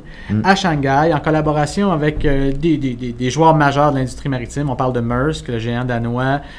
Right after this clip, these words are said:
Speaker 2: C M A C G M et M-, euh, M S C, là. Donc, c'est trois joueurs, euh, majeurs, euh,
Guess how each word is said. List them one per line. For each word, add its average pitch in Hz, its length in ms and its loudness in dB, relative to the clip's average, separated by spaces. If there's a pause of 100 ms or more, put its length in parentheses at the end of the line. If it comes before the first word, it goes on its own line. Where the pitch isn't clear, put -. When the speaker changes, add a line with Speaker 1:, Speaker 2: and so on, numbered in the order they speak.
Speaker 2:
C - 160 0
M 135 160 4
A 139 80 2
C 139 160 -2
G 123 120 -2
M 143 420 0 (380)
et 139 240 2
M-, 131 180 0
euh, 131 340 -2
M 143 160 -2
S 131 160 -4
C, 135 220 -2
là. 156 120 0
Donc, 135 140 -4
c'est 139 140 -4
trois 160 320 0
joueurs, 156 560 0 (480)
euh, 113 680 -6 (540)
majeurs, 151 800 2
euh, 123 60 -8